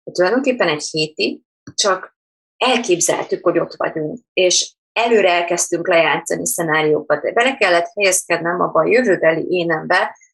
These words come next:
aki ott van egy országban, ahol én még soha nem jártam, és, ö, az ő megtapasztalásával mi-, mire vágynék, hogyha leszálltam erről a gépről? Hát arra, hogy ott legyen egy taxi, vagy egy, egy, ö,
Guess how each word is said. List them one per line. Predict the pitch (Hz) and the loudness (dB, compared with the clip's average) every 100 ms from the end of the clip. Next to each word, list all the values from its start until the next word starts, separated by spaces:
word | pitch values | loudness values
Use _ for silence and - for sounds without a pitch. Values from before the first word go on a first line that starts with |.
| _ | _
aki | 185 185 190 190 - | -4 -4 -2 -2 0
ott | - 220 | 0 0
van | 175 | 2
egy | 180 | 4
országban, | 190 190 180 165 | 4 4 2 2
ahol | 165 165 | 0 -2
én | |
még | 165 | -2
soha | 160 160 170 | 0 0 2
nem | 156 | 0
jártam, | 156 156 170 - 214 247 240 _ _ _ _ | 2 0 -2 0 0 0 -4 _ _ _ _
és, | 190 185 - | -2 0 0
ö, | 180 180 | 0 0
az | - 196 | -2 -2
ő | 247 240 | 2 2
megtapasztalásával | 196 - 170 175 170 175 160 165 - 170 170 190 | 2 -2 -4 -2 0 2 2 0 0 0 0 -2
mi-, | 240 | 0
mire | 233 226 190 | 2 2 2
vágynék, | 196 175 151 151 | 0 0 -6 -10
hogyha | - 180 | -6 0
leszálltam | 185 - - 147 - 156 | 0 0 0 0 -2 0
erről | 156 156 | 2 2
a | 160 | 0
gépről? | 165 151 - 143 - | 0 -2 0 2 2
Hát | - - | -2 0
arra, | 240 185 165 | 2 4 2
hogy | 175 170 _ _ _ _ _ _ - - | 0 -4 _ _ _ _ _ _ -18 -4
ott | 196 214 | -2 0
legyen | 156 156 | 0 0
egy | 156 | 0
taxi, | - 165 - 147 | 0 0 0 2
vagy | 151 151 | 2 2
egy, | 156 | 0
egy, | - 160 147 - | 0 0 -2 -2
ö, | 135 147 | 2 2